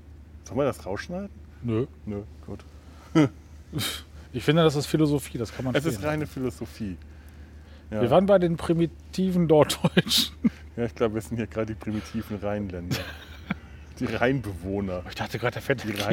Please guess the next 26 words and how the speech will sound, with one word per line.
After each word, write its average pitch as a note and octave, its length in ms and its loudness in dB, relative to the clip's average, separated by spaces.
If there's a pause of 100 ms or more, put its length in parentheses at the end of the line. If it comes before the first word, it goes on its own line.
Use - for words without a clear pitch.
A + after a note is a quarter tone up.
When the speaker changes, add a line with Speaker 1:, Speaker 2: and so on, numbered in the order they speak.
(120)
Speaker 1:
Rheinwiesenbewohner. G#2+ 1120 -6 (1500)
Speaker 2:
Ah. D3 380 4
Speaker 1:
Ja, G#2+ 120 -2
jetzt A#2+ 220 -4
kommen B2 140 -2
hier A#2 80 0
die A2 100 -4
Schiffe G#2 400 -8
wieder F2 220 -6
an. F#2 160 -8 (200)
Speaker 2:
Aber C3+ 160 4
zum C#3+ 260 2
Dialekt. C3+ 540 6 (360)
Ich - 180 -6
habe E3+ 260 4
ja E3 440 4 (420)
in D#3+ 220 2
den D#3 340 4 (160)
südlichsten D3+ 840 -4
Teil C#3+ 680 4 (100)
Niedersachsens A2+ 720 2
reingeheiratet. G2 920 -4
Speaker 1:
Mhm. G#2+ 300 -4 (160)
Speaker 2:
Und C#3+ 180 -4
auch D3+ 160 -4 (220)
da D3+ 520 4